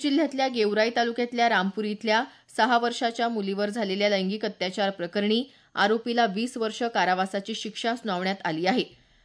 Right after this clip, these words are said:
बीडच्या सत्र न्यायालयानं काल हा निकाल दिला. सुंदर तातेड असं या आरोपीचं नाव असून त्याला तुरुंगवासासह दहा हजार रुपये दंड ठोठावण्यात आला आहे. लातूर इथल्या जवाहर नवोदय विद्यालयातल्या अल्पवयीन विद्यार्थिनीच्या मृत्यूप्रकरणी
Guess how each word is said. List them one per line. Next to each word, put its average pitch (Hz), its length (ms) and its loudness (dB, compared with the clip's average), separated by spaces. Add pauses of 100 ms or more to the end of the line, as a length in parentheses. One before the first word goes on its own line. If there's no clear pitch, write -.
(140)
बीडच्या 247 420 0
सत्र 220 320 -4
न्यायालयानं 208 480 2
काल 202 220 2
हा 208 120 -4
निकाल 190 340 2
दिला. 202 280 4 (380)
सुंदर 240 480 2
तातेड 220 340 2
असं 208 180 -4
या 208 120 4
आरोपीचं 185 480 0
नाव 165 180 2
असून 190 280 -2
त्याला - 480 0
तुरुंगवासासह 233 920 0
दहा 214 320 2
हजार 202 200 2
रुपये 202 240 0
दंड 190 300 0
ठोठावण्यात 214 600 -2 (100)
आला 165 180 0
आहे. 170 380 0 (760)
लातूर 220 440 4
इथल्या 254 340 2
जवाहर 233 380 2
नवोदय 226 400 0
विद्यालयातल्या 196 640 2
अल्पवयीन 208 480 0
विद्यार्थिनीच्या 190 680 -2
मृत्यूप्रकरणी 190 800 -2